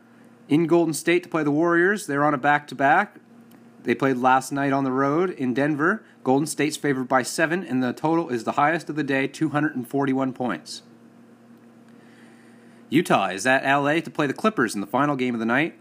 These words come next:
The Clippers are favored by two with a total of two hundred and twenty-two.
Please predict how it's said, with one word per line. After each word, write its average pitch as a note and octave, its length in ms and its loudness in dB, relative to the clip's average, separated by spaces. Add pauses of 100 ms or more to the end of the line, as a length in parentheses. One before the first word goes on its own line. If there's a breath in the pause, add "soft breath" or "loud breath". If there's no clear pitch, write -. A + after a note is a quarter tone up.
(160)
The - 60 -8
Clippers G3 360 0
are B2+ 40 -6
favored D#3+ 460 -2
by C3 160 0
two G3 380 0
with F#3 120 -2
a C3+ 60 -6
total F3 460 0
of C#3 340 0
two A3+ 220 -2
hundred G3+ 260 0
and D#3+ 100 -6
twenty-two. F3+ 640 -2